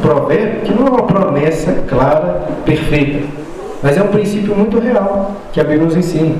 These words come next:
Ensina seus filhos nos caminhos em que eles devem andar. Quando crescerem, não irão se desviar.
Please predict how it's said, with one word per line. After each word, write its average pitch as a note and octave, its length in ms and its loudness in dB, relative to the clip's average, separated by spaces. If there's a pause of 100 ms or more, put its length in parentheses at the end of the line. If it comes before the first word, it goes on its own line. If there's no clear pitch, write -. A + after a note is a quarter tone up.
(360)
Ensina C3+ 380 0
seus - 220 -2
filhos F#3 260 0
nos D#3 120 -2
caminhos B2+ 340 0
em B2 60 -2
que B2 140 -4
eles - 140 -6 (100)
devem A2+ 260 0
andar. E3 520 -2 (420)
Quando C3+ 200 0
crescerem, E3 680 0 (560)
não F#3+ 520 2 (320)
irão B2+ 200 2
se B2+ 100 -4
desviar. - 300 -4